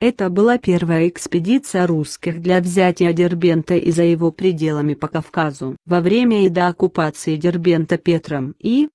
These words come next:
Наибом города был имам Кули хан и, естественно, был шиитом, как и остальная часть империи сефевидов. Он предложил российскому императору ключи от городских ворот.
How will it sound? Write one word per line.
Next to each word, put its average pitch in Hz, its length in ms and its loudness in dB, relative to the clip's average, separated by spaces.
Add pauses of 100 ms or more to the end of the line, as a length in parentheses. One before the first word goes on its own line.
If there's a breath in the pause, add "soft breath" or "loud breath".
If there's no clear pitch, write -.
(160)
Наибом 185 640 2
города 156 460 0
был 170 220 2
имам 160 320 0
Кули 170 420 0
хан 202 340 2
и, 156 300 -6 (180)
естественно, 175 920 -2 (220)
был 180 280 2
шиитом, 226 800 0 (220)
как 175 220 -2
и - 120 -2
остальная 175 600 0
часть 151 420 -4
империи 175 540 2
сефевидов. 147 840 -4 (280)
Он 180 220 6
предложил 175 720 0
российскому 190 760 -2
императору 165 680 -2
ключи 196 440 0
от 165 200 2
городских 180 680 -2
ворот. 165 480 -4